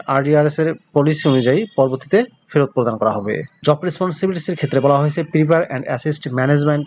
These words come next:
in setting up the annual plan regarding the এমই loan, implement the program as per plan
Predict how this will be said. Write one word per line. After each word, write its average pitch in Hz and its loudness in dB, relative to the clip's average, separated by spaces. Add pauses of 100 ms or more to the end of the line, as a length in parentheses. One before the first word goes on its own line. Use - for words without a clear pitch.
in 135 0
setting 147 0
up 139 2
the 120 2 (120)
annual 139 0
plan 139 0 (220)
regarding 139 2
the 117 -4 (100)
এমই 139 4
loan, 135 4 (600)
implement 160 0
the 127 2 (140)
program 143 2 (140)
as 131 2
per 135 0
plan 135 0